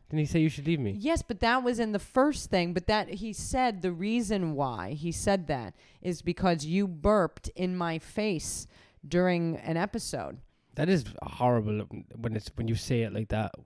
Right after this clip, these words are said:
Speaker 1: you know, when you see it on
Speaker 2: Yes,
Speaker 1: paper.
Speaker 2: and he said
Speaker 1: But in reality, it's like, it's just a bodily function, so why,
Speaker 2: Well,
Speaker 1: why are we
Speaker 2: yeah,
Speaker 1: so
Speaker 2: but, but he, uh, so then, and then he apologized, and then he said w-, that he thinks we're a,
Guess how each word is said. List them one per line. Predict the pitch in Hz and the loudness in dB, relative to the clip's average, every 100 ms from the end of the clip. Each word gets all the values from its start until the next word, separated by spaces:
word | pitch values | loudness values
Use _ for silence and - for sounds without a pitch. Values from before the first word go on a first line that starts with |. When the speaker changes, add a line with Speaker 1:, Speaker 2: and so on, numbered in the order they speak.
| _ 123 | _ -4
Speaker 1:
you | |
know, | 113 | 0
when | 113 | 2
you | 110 | 2
see | 127 | 2
it | 117 | 2
on | |
Speaker 2:
Yes, | 110 120 | 4 4
Speaker 1:
paper. | 120 - 104 101 | 4 2 -2 -2
Speaker 2:
and | 190 190 | 0 2
he | 208 196 | 2 0
said | - 202 190 | 4 8 10
Speaker 1:
But | 175 | 12
in | 175 | 12
reality, | 196 208 185 143 | 12 12 10 10
it's | 135 139 | 8 6
like, | 127 113 | 4 4
it's | 135 | -2
just | 135 117 | 0 0
a | |
bodily | 113 117 110 | 2 2 2
function, | 123 143 139 117 | 2 0 0 -2
so | - 113 | 0 0
why, | 113 120 120 | 2 6 6
Speaker 2:
Well, | - - | 6 4
Speaker 1:
why | 131 | 6
are | |
we | 135 | 6
Speaker 2:
yeah, | - | 6
Speaker 1:
so | 147 135 | 6 6
Speaker 2:
but, | 175 - | 4 2
but | 202 196 | -4 -4
he, | 196 - | -4 -6
uh, | - - | -8 -8
so | - 220 | -2 0
then, | 208 269 262 | 6 6 4
and | 214 202 | 2 0
then | 208 220 | 0 0
he | 240 | 0
apologized, | 202 - 240 220 233 196 165 120 131 165 - - | 4 6 6 6 4 6 4 4 -2 -6 -6 -4
and | 185 185 | -2 0
then | 185 | -2
he | 185 | -2
said | 185 - 170 | -4 -2 -4
w-, | 151 147 | -4 -6
that | 165 160 | -4 -2
he | 165 | -4
thinks | 175 160 - | -4 -4 0
we're | 156 | 2
a, | 147 117 147 | 2 0 -2